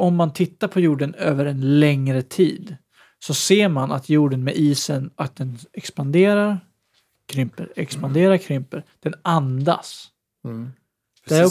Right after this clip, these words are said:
Speaker 1: också
Speaker 3: som
Speaker 1: lite
Speaker 3: energi gör som går i vågor.
Speaker 1: Exakt. Så det kommer vara varmt, det kommer vara kallt. Det kommer vara varmt och det kommer vara kallt eftersom det är en levande organism. Och jag har ju liksom oftast, jag, om man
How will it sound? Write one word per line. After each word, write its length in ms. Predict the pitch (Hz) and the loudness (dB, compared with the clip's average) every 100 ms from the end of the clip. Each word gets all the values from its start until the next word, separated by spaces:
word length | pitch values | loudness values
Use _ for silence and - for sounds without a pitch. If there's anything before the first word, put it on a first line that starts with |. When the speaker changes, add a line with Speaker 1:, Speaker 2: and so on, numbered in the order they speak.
| 151 | 4
Speaker 1:
också 40 | |
Speaker 3:
som 80 | 131 | 4
Speaker 1:
lite 100 | 127 | 4
Speaker 3:
energi 440 | 120 113 135 127 95 | 2 2 2 2 2
gör 140 | 90 | -2
som 200 | - 98 | -4 -4
går 200 | 98 98 | 0 0
i 20 | |
vågor. 500 | 92 98 95 104 - - | 0 -2 -2 -4 -8 -8
Speaker 1:
Exakt. 460 | - 147 - 156 - - 110 - - | -6 -6 -2 -2 -2 -14 -20 -20 -14
Så 180 | - | 0
det 100 | 147 | 0
kommer 220 | 139 139 131 | 2 0 0
vara 140 | 123 | 0
varmt, 720 | 120 165 233 269 269 - - _ _ _ _ _ _ - | 2 2 4 0 -4 -10 -20 _ _ _ _ _ _ -4
det 60 | |
kommer 200 | 226 233 | 0 2
vara 120 | 214 208 | 2 2
kallt. 680 | - - - - _ _ _ - | 0 -4 -4 -16 _ _ _ -16
Det 80 | |
kommer 200 | - 151 | -8 -4
vara 120 | 143 131 | 0 2
varmt 480 | 147 214 254 - - - | 4 4 2 -8 -16 -2
och 80 | |
det 100 | 208 | 0
kommer 140 | 196 170 | 2 2
vara 80 | 139 | 2
kallt 280 | 135 131 - | 0 -2 0
eftersom 560 | 156 - - 139 139 | 0 -2 -8 -4 0
det 80 | 139 | 2
är 200 | 180 180 | 4 4
en 140 | 139 | 2
levande 340 | 131 127 120 123 | 2 0 0 -4
organism. 520 | 120 123 151 - - _ - | -4 -4 -6 -8 -16 _ -20
Och 380 | - - - 156 | -20 -20 0 4
jag 80 | 160 | 6
har 100 | 170 | 6
ju 60 | |
liksom 320 | 165 143 151 - | 4 2 -6 -2
oftast, 640 | - - 196 165 - - | -2 0 0 0 -4 -8
jag, 560 | - 175 170 160 - 170 | 0 2 2 0 -4 -6
om 140 | 175 | -2
man 280 | 156 151 160 | 0 0 -4